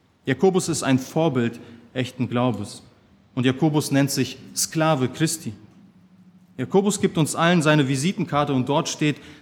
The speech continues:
Sklave des Herrn und des, und Jesu. In unserer deutschen Übersetzung steht das Wort Knecht und es mildert ein wenig die Bedeutung, weil wir dann an sowas wie ein Kellner oder Diener denken. Aber tatsächlich ist das Wort Sklave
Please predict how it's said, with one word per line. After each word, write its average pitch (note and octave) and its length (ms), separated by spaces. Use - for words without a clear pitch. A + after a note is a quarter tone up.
Sklave G#3 480
des F#3+ 200
Herrn G3 300
und D3 140
des, - 180
und E3+ 200
Jesu. E3 360
In C#3 100
unserer C3 280
deutschen D#3 340
Übersetzung C3 600
steht D3 300
das B2+ 200
Wort B2+ 260
Knecht D3 360
und B2 100
es B2 160
mildert D3 360
ein A2 300
wenig C#3+ 360
die A2 120
Bedeutung, A#2 540
weil A2 140
wir A#2 80
dann A#2 220
an A#2+ 100
sowas C#3 360
wie B2 160
ein A#2 260
Kellner B2+ 560
oder G#2+ 180
Diener B2 500
denken. B2+ 320
Aber A#2 180
tatsächlich D#3+ 640
ist C3 200
das A#2+ 240
Wort C#3 360
Sklave C#3 760